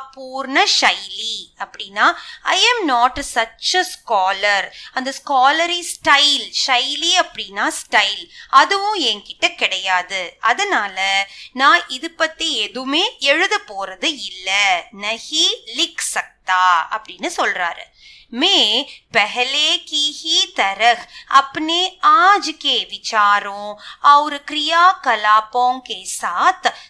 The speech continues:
संबंध स्थापित करके ही उसके बारे में कुछ लिख सकता हूँ." So, இவ்ளோ நேரம் அவர் என்ன எழுத முடியாதுன்னு பேசினாரு இல்லையா?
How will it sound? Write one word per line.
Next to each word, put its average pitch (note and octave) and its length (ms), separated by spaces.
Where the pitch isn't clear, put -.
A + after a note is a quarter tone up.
संबंध D#4 800
स्थापित C4+ 920
करके A3+ 600
ही D4 540
उसके A4 500
बारे G3+ 680
में G#3 260
कुछ - 380
लिख C4+ 300
सकता F#3 720
हूँ." G3+ 380
So, A3+ 200
இவ்ளோ F#4 400
நேரம் G#3+ 560
அவர் G#3 260
என்ன A3+ 300
எழுத C#4+ 560
முடியாதுன்னு A#3 840
பேசினாரு F#3+ 640
இல்லையா? F#3+ 580